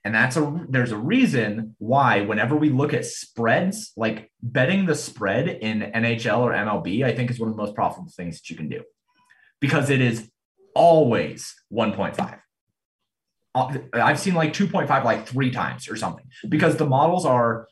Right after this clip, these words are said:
not only are the models less efficient because there is significantly less volume of people betting on them to refine them,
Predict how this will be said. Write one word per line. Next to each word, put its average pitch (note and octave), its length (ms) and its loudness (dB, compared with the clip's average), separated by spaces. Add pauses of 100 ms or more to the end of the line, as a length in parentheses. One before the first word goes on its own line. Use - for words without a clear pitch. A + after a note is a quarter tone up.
(100)
not C3+ 180 2
only F#3 200 2
are C#3+ 100 0
the A2+ 60 0
models G2 480 -2
less C#3+ 180 -2
efficient F3+ 480 -6 (260)
because B2 280 0
there A#2 140 0
is G2+ 100 -4
significantly A2 580 -4
less A2+ 180 -2
volume G2+ 320 0
of - 100 -6
people A2 220 -6
betting F2+ 280 -2
on A#2 120 -2
them C3+ 160 0
to C3 120 -6
refine F#2 540 -4
them, F#3+ 340 -2